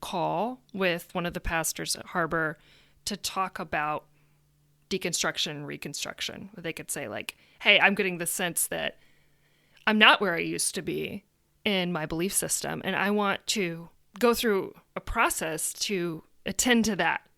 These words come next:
faithfully." You make yourselves as pastors available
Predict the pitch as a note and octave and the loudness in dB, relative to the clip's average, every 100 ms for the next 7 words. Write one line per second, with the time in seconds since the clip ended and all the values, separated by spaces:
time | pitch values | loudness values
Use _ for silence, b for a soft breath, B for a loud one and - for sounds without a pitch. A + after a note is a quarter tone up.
0 | _ _ - D#3+ - C#3+ - A#2 - b | _ _ -8 -6 -6 -6 -4 -6 -8 b
1 | b b b G#3 A3 A3+ A3 F#3+ - F#3+ | b b b 4 6 6 6 2 4 4
2 | F3 E3 F#3 - G3 F3+ - F3+ E3 - | 4 0 -2 -2 0 2 0 -2 -2 -6
3 | b b b b b b G#3 E3+ G3 G3 | b b b b b b -2 0 0 2
4 | G3 F#3+ D#3+ D#3+ | 2 0 -2 -4